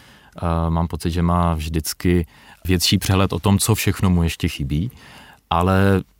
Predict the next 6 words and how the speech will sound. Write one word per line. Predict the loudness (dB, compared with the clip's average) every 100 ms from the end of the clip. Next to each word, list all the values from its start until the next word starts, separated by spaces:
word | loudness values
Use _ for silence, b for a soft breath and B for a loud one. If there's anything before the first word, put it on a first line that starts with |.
| _ -6
nepohrdnu | 0 0 4 4 4 4 2 2
často | 0 -4 0 -2 0
ani, | 0 0 0 -2 -6 -14
řekněme, | -16 -6 -4 -4
konzumnější | -2 0 2 4 4 0 -2 -2
literaturou. | -2 -4 -6 -6 -8 -4 -4 -6